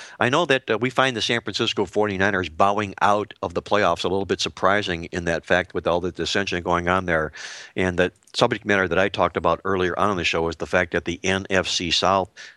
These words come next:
being dis-, as disgraceful as it is, will still have a team hosting a playoff game this year, and the fact that I think reseeding has to happen here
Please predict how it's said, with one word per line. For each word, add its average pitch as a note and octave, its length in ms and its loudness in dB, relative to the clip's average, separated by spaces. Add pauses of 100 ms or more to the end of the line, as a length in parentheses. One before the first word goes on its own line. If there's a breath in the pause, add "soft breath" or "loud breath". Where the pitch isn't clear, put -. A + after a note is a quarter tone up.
(140)
being F#2+ 180 -2
dis-, E2 280 -2
as G2+ 180 0
disgraceful F#2 760 0
as F2 140 -4
it E2+ 100 -2
is, F2+ 200 0
will F2 120 -2
still F#2+ 200 0
have F#2+ 120 2
a F2 60 -4
team F#2+ 320 -4 (460 loud breath)
hosting C#3+ 440 2
a D#2+ 100 -4
playoff F#2 440 2
game F2+ 380 -2
this E2+ 240 -4
year, F2 160 0
and E2+ 80 -2
the E2 80 0
fact F#2 320 0
that F2+ 180 -2
I F#2 140 2
think F2+ 160 -6
reseeding F#2 520 -2
has G2 240 2
to - 100 -4
happen F#2 280 -2
here D#2+ 280 -4